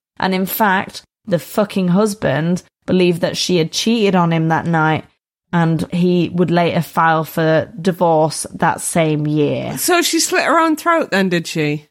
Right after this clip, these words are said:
Speaker 1: Yeah, she raped herself for two days and then slit her own throat and threw herself on the road.
Speaker 2: Fucking wanker.
Speaker 1: She'd been tortured.
Speaker 2: Jesus.
Speaker 1: Piece of shit. And also the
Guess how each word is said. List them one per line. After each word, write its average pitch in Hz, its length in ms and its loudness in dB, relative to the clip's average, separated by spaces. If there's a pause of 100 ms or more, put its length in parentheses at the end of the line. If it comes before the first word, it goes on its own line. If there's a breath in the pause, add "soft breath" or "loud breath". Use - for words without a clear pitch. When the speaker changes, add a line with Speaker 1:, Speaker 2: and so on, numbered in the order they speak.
Speaker 1:
Yeah, 185 280 0
she 190 280 0
raped 190 380 0
herself 156 460 -4
for - 60 -10
two 147 240 -2
days 156 460 -2 (220)
and 170 200 0
then 160 380 0
slit 170 240 -2
her 160 100 0
own 147 140 2
throat 156 320 0
and 151 140 -4
threw 160 220 2
herself 151 420 -2
on 143 100 -2
the 147 60 -2
road. 143 340 -2
Speaker 2:
Fucking 226 540 -4
wanker. 151 760 -4
Speaker 1:
She'd 214 220 0
been 202 220 0
tortured. 185 800 0
Speaker 2:
Jesus. 185 1120 -8 (300)
Speaker 1:
Piece 220 580 -2
of 196 180 -4
shit. - 180 -4
And 202 160 0
also 220 280 -2
the 175 140 -2